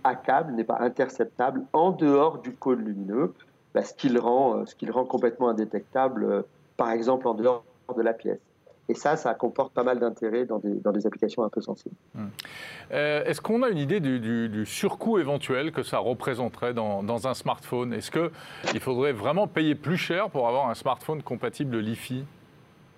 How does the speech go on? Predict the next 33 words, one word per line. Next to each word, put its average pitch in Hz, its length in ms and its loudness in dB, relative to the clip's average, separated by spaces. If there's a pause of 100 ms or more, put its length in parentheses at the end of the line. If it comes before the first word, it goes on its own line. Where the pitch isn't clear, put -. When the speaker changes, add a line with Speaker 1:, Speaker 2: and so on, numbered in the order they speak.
(600)
Speaker 1:
Grâce 143 360 4
à 143 80 4
cette 131 240 2
puce, 208 400 2 (140)
euh, 120 600 6
le 113 240 6
prix 156 240 2
devient, 113 720 4
devient, 104 240 2
j'allais 104 260 0
dire, 120 280 2 (380)
un 98 120 0
prix 131 220 2
grand 113 240 4
public. 131 420 -4 (100)
C'est-à-dire 98 380 -12 (100)
qu'on 98 140 -12
est, 110 220 2 (760)
euh, 87 540 0
on 117 340 2
est 131 80 6
dans 120 120 4
les 113 120 4
prix 147 240 0
d'une 110 260 0
chip - 300 -2
Wi-Fi, 147 460 0 (160)
euh, 110 40 2
pas 127 220 0
plus, 131 320 0
pas 117 160 0
moins. 120 320 -2 (640)
Euh, 87 480 2